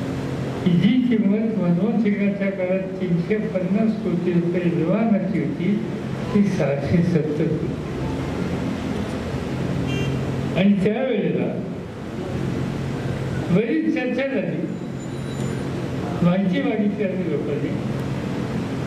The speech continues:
मिळाली नाही. त्याच्यानंतर आणखीन एक वर्षाने रफाल कंपनी आणि रफाल यांच्या मध्यस्थीनं ही विमानं भारतात बनवायचा विचार करत होते, त्या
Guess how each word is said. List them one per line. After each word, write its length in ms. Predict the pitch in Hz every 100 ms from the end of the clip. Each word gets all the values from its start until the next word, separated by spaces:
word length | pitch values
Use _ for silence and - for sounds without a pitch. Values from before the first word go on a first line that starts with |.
| - - 170
मिळाली 440 | 202 233 262 247
नाही. 300 | 202 - - - - - - - - - - - - - - -
त्याच्यानंतर 600 | 214 208 277 269 262 -
आणखीन 420 | 254 233 226 302 285
एक 160 | 262
वर्षाने 480 | 220 220 190 190 - 196 - - - - - - 135 135 160
रफाल 600 | 170 180 185 277 285 277
कंपनी 480 | 240 233 196 - - - - - - - - - 190
आणि 160 | 202 196
रफाल 600 | 180 180 202 233 240 214
यांच्या 360 | 208 - - 220
मध्यस्थीनं 880 | 202 180 170 202 202 - 196 - 254
ही 200 | 175 208
विमानं 680 | 202 180 185 185 190 185 185 - 175 170 - 156
भारतात 580 | 151 170 170 180 196 180
बनवायचा 500 | 151 160 170 180 175
विचार 460 | 180 160 - 185 180
करत 380 | 175 165 - -
होते, 260 | 139 220 233 233 226 - - 165 - -
त्या 160 | 208